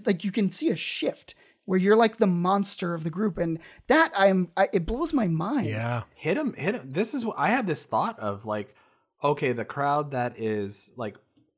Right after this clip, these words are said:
Speaker 3: like, challenging you or trying to ostracize you for having, for questioning things, hit 'em back with the whole "my body, my choice."
Speaker 1: <laughs>
Speaker 3: Like, that's the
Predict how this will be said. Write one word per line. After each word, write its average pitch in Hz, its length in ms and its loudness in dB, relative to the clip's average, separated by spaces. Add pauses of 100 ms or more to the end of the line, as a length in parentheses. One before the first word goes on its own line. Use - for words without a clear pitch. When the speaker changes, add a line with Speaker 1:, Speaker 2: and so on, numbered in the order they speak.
Speaker 3:
like, 113 200 -6
challenging 151 600 -4
you 127 440 -4 (260)
or 110 120 -2
trying 160 200 -4
to - 120 -8
ostracize 131 640 -4
you 117 140 -4
for 113 180 -8
having, 139 520 -4
for 127 180 -10
questioning 139 600 -4
things, 101 540 -10 (540)
hit 214 200 0
'em 330 140 2
back 165 260 0
with 180 140 -6
the 135 120 -2
whole 143 300 -2 (200)
"my 120 260 0
body, 143 340 2
my 135 200 0
choice." 127 640 -6
Speaker 1:
<laughs> 185 200 2
Speaker 3:
Like, 143 120 0
that's 180 200 0
the - 120 -8